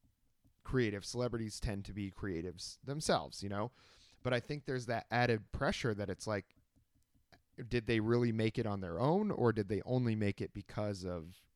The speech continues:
who their parents are? You know, and there's tons of examples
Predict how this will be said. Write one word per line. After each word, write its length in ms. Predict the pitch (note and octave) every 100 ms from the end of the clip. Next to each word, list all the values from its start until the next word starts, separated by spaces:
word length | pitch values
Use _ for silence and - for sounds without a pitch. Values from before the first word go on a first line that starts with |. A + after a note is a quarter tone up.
| _ _
who 160 | A2+ G#2+
their 140 | E2
parents 380 | - B2+ F#2 -
are? 280 | - - - _ - - _ A2+
You 120 | A2
know, 100 | G#2
and 100 | A2
there's 200 | G2 -
tons 360 | - C3 B2
of 240 | A#2 A2 F#2+ -
examples 840 | A#2 A2 A2 C3+ G#2+ F2+ G2 -